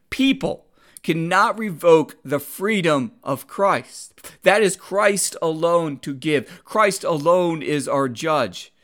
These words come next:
We have the leaders of the church, myself included,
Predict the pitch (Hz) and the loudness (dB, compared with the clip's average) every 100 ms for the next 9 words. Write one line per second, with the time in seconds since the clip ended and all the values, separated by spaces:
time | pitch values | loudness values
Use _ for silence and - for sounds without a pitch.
0 | _ - - 170 208 269 220 170 147 139 | _ -20 -8 -4 0 2 0 -2 -4 -8
1 | 135 180 226 233 - 170 151 - 170 131 | -8 -8 -8 -8 -8 -6 -6 -4 -4 -4
2 | 120 123 151 262 269 - 247 233 220 190 | -6 -4 -2 0 -2 -2 -2 -2 -4 -8
3 | 180 185 202 226 151 98 | -8 -10 -8 -6 -6 -8